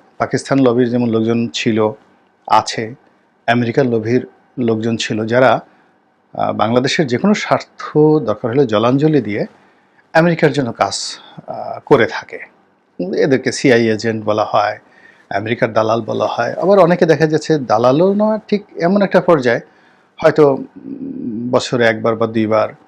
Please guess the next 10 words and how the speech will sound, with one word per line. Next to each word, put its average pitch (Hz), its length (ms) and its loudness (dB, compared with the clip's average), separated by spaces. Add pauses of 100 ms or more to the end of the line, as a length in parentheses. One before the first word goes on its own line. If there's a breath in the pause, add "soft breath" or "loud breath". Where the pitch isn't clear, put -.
(480)
মার্কিন 131 260 0
দূতাবাসের 117 600 0
যে 107 80 -4
কোনো 110 280 -4
অনুষ্ঠানগুলো 120 580 -2
হয় 110 140 -4
সেখানে 120 320 -4
এদেরকে 110 260 -6
একটু 107 140 -6
দাওয়াত 120 200 4